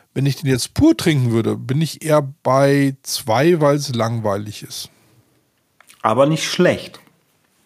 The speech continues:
Speaker 1: Ja, deswegen, wenn wir uns auf drei einigen,
Speaker 2: Dann,
Speaker 1: finde ich das
Speaker 2: dann,
Speaker 1: besser.
Speaker 2: dann lass uns auf drei einigen.
Speaker 1: Abgang?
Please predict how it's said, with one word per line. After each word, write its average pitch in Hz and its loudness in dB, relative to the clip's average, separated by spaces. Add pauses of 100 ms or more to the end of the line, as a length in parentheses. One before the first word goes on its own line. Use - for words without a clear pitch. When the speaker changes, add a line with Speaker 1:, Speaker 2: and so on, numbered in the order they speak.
(520)
Speaker 1:
Ja, 262 2
deswegen, 175 0
wenn 175 0
wir 165 0
uns 160 -2
auf 143 -2
drei 143 0
einigen, 214 -2
Speaker 2:
Dann, 151 4
Speaker 1:
finde 165 4
ich 160 6
das 156 4
Speaker 2:
dann, 170 -4
Speaker 1:
besser. 151 4
Speaker 2:
dann 156 2
lass 135 0
uns 135 -4
auf 120 -2
drei 98 -2
einigen. 92 -14 (720)
Speaker 1:
Abgang? 233 0